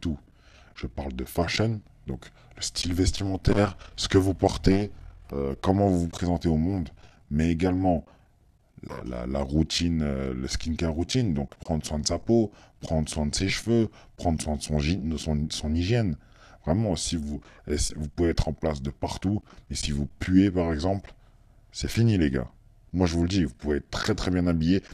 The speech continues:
mais si vous puez, que ce soit, euh, vous avez mauvaise haleine, ou bien vous avez, euh, les aisselles, euh, qui schlinguent, ou bien encore vous avez les cheveux qui puent, ou bien tout simplement votre, euh, vos vêtements, euh, sentent, euh, la friture, les gars, moi je vous le dis, vous allez pas avoir de chance avec les femmes.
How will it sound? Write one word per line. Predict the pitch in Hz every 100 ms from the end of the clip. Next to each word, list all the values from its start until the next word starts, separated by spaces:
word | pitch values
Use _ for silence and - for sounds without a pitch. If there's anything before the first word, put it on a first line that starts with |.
| -
mais | -
si | 92
vous | 80
puez, | - - 92 87
que | 78 71
ce |
soit, | - 76 - - - -
euh, | 67
vous | 69
avez | 71 71
mauvaise | 73 78 80 76
haleine, | 80 78 69 - - -
ou |
bien | 69 78
vous | 71 71
avez, | 69 73 73
euh, | 69
les | 67 69 76
aisselles, | - - -
euh, | 67
qui | -
schlinguent, | - - 85 78 64 - - _ _ _ _ - - -
ou | 71
bien | 82 82
encore | 85 - 87 - - -
vous | 69
avez | 69 71
les | 67
cheveux | - - 78
qui | - 76
puent, | - 82 71 - _ _
ou | 113
bien | 101 104
tout | 85
simplement | - 78 73 82 87 78
votre, | 71 73 -
euh, | 76 69 71
vos | 69 73
vêtements, | 82 78 90 82 71
euh, | 65
sentent, | - 73 -
euh, | 69
la | 64
friture, | - 78 - 117 80 _ _ _ _ _ _ -
les | 73
gars, | 104 107
moi | 98
je | 87 73
vous | 71
le |
dis, | 69 117
vous | 80 65
allez | 67 65
pas | - 104
avoir | 104 101
de | 104
chance | 98 101
avec | 104 95
les | 98
femmes. | 104 85